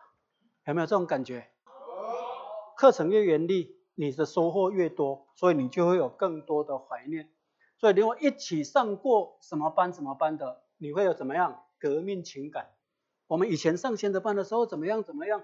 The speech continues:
仙一的时候有一次，哦，那个仙佛灵坛说什么说什么，我们会有共同的回忆。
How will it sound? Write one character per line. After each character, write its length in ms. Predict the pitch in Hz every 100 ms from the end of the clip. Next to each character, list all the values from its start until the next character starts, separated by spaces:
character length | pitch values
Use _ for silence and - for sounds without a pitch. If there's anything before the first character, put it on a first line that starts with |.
| - -
仙 220 | - 180
一 140 | 220 220
的 100 | 196
时 140 | -
候 100 | 240
有 140 | 190 170
一 40 |
次， 400 | 170 233 214 -
哦， 260 | 165 170 165
那 80 | 214
个 220 | 196 180
仙 200 | 175 214
佛 100 | 185
灵 160 | 175 190
坛 160 | 156
说 180 | 151 185
什 80 | 180
么 140 | 143
说 120 | 143 170
什 80 |
么， 120 | 131 120 _ _ -
我 100 | 151
们 100 | 156
会 80 | 220
有 80 | 160
共 320 | - 202 175
同 260 | - 127 131
的 140 | 131
回 260 | - 127 135
忆。 300 | 175 147